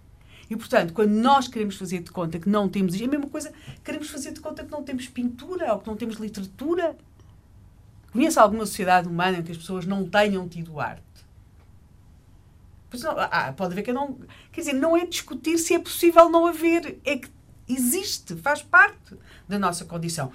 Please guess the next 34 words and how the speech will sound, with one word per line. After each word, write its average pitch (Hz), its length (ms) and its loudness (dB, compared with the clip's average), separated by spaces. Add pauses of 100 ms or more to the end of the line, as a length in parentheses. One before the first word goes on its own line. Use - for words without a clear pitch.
(280)
Eu 294 160 4
acho 233 260 12
que 196 180 -6
a 233 100 10
noção 208 400 6
do, 165 120 0
do, 185 260 -6
de, 170 640 -10
em 208 180 2
primeiro 202 260 0
lugar, 190 220 2
a 190 60 0
questão 185 260 0
da 175 80 -2
noção 165 300 -4
do 165 40 -6
sagrado 160 380 0
é 170 60 0
muitíssimo 185 580 -2
importante, 165 480 -4 (180)
porque - 200 0
é - 20 8
um 208 140 4
conceito, 175 760 0
independentemente 180 720 -2
da 160 100 -10
fé, 180 160 -4
é 180 60 0
um 180 60 -4
conceito 185 480 -4
de 175 180 -2
autocontenção. 185 1200 0 (520)
Ou 143 100 -8
seja, 131 400 -6